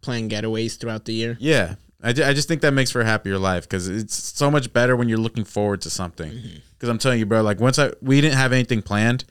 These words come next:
Speaker 2: after we got back from Disneyland, and it's just, like, so fucking depressing. It's like, damn, now we're just back to life. Which, I mean, obvi-, it,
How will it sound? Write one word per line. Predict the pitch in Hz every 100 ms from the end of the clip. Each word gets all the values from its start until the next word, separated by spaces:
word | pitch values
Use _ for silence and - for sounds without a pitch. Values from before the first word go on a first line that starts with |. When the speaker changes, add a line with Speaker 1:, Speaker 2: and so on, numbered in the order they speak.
| - - _ _ -
Speaker 2:
after | 117 - 117
we | 110
got | 110 107
back | 107 104
from | 110
Disneyland, | 104 104 113 120 127 117
and | 98 95 95
it's | 95
just, | 90 -
like, | 78 -
so | - 101 101
fucking | 92 104 101
depressing. | 90 - 92 92 90
It's | 80
like, | 80 -
damn, | 87 90 85
now | 98
we're |
just | 107 90
back | 82 82
to | -
life. | - 67 - - - _ _ _ _ _ _ _ _ _ _ _
Which, | 110
I | 117
mean, | 113 110 - _ -
obvi-, | 120 117 -
it, | 120 117